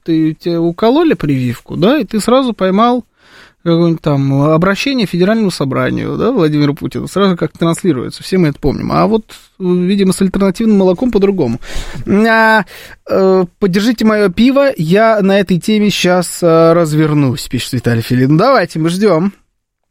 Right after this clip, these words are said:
Как сказал один человек в интернете, я не веган, но если они создадут искусственное мясо, я им стану. Пишет Светланыч.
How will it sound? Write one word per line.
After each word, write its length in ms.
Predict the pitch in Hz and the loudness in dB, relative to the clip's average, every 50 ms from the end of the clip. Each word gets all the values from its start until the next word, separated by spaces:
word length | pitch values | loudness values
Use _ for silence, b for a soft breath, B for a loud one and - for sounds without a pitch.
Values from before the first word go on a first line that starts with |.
| _ _ _ _ B B B B B B B B B B | _ _ _ _ B B B B B B B B B B
Как 180 | - 226 226 - | -2 -2 -2 0
сказал 280 | - 254 254 254 254 | 0 0 2 4 2
один 200 | 247 233 254 254 | 2 2 2 0
человек 280 | 214 - 254 247 220 - | 0 2 0 0 2 0
в 60 | 233 | -2
интернете, 420 | 220 196 233 233 277 277 226 - 214 | 0 2 2 2 2 0 2 2 2
я 180 | 220 233 233 | 4 4 2
не 160 | 226 226 233 220 | 2 2 2 2
веган, 420 | 208 277 277 240 190 185 165 170 | 2 2 2 2 2 0 0 2
но 80 | 180 196 | 2 2
если 240 | 214 208 - - | 2 2 2 0
они 180 | 214 208 214 214 | 0 2 2 0
создадут 480 | - - 196 190 196 214 196 214 208 - | -2 -2 -2 0 0 0 -2 -2 -2 -2
искусственное 580 | 214 - - 220 190 - - 202 202 202 202 208 | -4 -2 -2 -2 -2 0 2 2 4 4 4 4
мясо, 300 | 226 254 254 - - 165 | 2 2 0 0 0 2
я 200 | 151 160 190 214 | 2 4 4 4
им 120 | 214 226 | 2 2
стану. 540 | - - - - 208 135 110 - - - - _ _ _ _ _ _ _ _ _ _ _ _ _ _ _ _ _ _ _ _ _ | 0 0 -2 -2 0 0 -2 -6 -8 -12 -16 _ _ _ _ _ _ _ _ _ _ _ _ _ _ _ _ _ _ _ _ _
Пишет 360 | 180 160 151 - 196 170 - | -2 -2 0 0 -2 -2 0
Светланыч. 640 | - 143 - - 123 113 110 113 123 147 - - - | -2 -4 -2 -2 -2 -2 -2 -2 -2 -4 -6 -10 -12